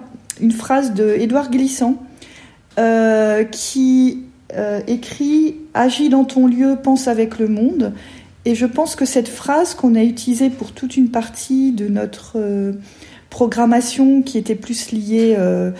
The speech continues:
à des actions, euh, de sensibilisation à l'image, et cetera, mais agis dans ton lieu, pense avec le monde, c'est exactement ce qui nous définit et ce qui définit le, le festival,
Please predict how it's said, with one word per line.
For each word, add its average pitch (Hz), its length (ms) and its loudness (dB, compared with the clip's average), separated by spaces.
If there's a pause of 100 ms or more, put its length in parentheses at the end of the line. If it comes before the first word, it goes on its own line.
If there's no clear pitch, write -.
(240)
à 175 80 -2
des 202 220 2
actions, 226 640 2
euh, 196 80 2
de 190 100 2
sensibilisation 202 800 -4
à - 20 0
l'image, 202 320 0
et 196 60 -4
cetera, 262 340 0
mais 233 200 2 (480)
agis 254 300 2
dans 254 160 4
ton 254 220 2
lieu, 277 480 4 (800)
pense 262 260 0
avec 233 300 0
le 240 40 0
monde, 262 200 2
c'est - 180 -2
exactement 247 540 0
ce 262 100 -6
qui - 140 -4
nous 240 160 4
définit 240 560 2
et 262 40 0
ce - 120 -8
qui - 140 -10
définit 233 420 2
le, 208 220 -2
le 214 100 -4
festival, 240 640 0